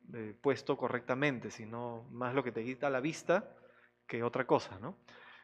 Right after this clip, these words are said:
En oficinas, por ejemplo, sí el vertical puede ayudar mucho al deslumbramiento del cielo, ¿no? Y en ese sentido, nuevamente, el, otra vez acá, el, mi referente es el edificio de acá de, de Quique. <laughs> Yo,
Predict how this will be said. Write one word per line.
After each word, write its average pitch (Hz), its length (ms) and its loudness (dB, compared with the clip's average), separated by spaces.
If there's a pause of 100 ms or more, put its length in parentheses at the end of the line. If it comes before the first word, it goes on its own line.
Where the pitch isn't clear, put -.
En 131 100 0
oficinas, 135 480 10
por 165 140 10
ejemplo, 170 400 6
sí 175 180 8
el 175 80 10
vertical 147 420 10
puede 143 200 8
ayudar 135 180 8
mucho 156 480 2
al 131 220 0
deslumbramiento 123 720 2
del 104 100 0
cielo, 95 380 -6
¿no? 156 180 -6
Y 123 100 -4
en 113 60 -4
ese 120 160 -4
sentido, 117 640 0 (480)
nuevamente, 117 480 -4
el, 101 300 -6 (1300)
otra 120 260 0
vez 120 260 4
acá, 135 280 8
el, 120 300 2
mi 123 140 4
referente 147 560 8
es 160 140 2
el 147 100 2
edificio 127 420 -2
de 117 40 2
acá 127 180 0
de, 117 260 0
de 117 160 -10
Quique. 117 200 -14 (680)
<laughs> - 400 -2
Yo, 131 200 -2